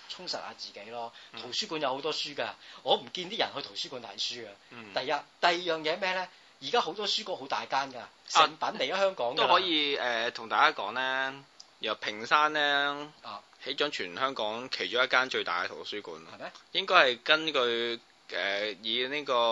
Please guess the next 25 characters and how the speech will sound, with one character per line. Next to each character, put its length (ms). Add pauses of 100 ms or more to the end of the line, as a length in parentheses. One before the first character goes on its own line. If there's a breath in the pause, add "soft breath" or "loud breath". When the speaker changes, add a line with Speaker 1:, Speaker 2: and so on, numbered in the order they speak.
(1400 loud breath)
Speaker 2:
呃， 120
銅 220
鑼 20
灣 380
嗰 160
間 380
最 200
大 180
嗰 60
間 160
圖 160
書 120
館 180
之 160
後 80
第 80
二 220
大 220
咯。 120 (280)
Speaker 1:
屏 260
山 360
喎。 280
Speaker 2:
屏 360
山 300
啊。 260